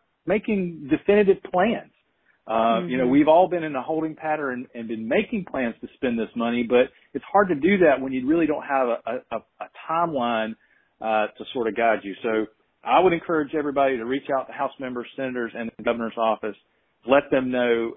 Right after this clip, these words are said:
Speaker 1: uh, how important this is to us. Let them know that it's, it's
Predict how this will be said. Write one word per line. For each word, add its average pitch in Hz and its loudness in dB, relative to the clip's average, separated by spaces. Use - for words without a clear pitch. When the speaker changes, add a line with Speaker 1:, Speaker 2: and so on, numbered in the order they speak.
Speaker 1:
uh, 110 -10
how 117 0
important 110 -6
this 113 -8
is 110 -6
to 113 -2
us. 104 -4
Let 123 0
them 127 0
know 123 4
that 107 -4
it's, 117 -8
it's - -12